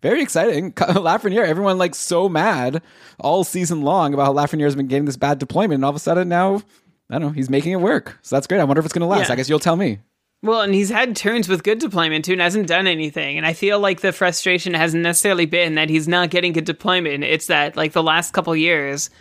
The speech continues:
Speaker 2: like, what, what has the plan been to throw him into situations and ask him to do things that he's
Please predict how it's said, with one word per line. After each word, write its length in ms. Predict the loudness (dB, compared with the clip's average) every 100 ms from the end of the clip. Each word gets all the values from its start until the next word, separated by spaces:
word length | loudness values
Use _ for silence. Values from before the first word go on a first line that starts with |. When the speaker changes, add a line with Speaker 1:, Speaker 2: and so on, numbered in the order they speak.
| _
Speaker 2:
like, 160 | -2 0
what, 260 | 0 -2
what 300 | 0 0 2
has 220 | 0 0
the 100 | 0
plan 440 | 0 2 4 2 2
been 360 | 2 0 -4
to 160 | -4 -4
throw 340 | -2 0 2
him 320 | 2 0 -2 -6 _ -4
into 160 | -4
situations 760 | -2 -6 -2 0 2 0 -2 -2
and 80 | 0
ask 200 | -2 0
him 100 | 0
to 80 | 0
do 220 | 2 0
things 540 | 0 0 -2 -6 -6
that 360 | -2 0 -2 -4 -14 _ _
he's 380 | -4 -2 -2 -8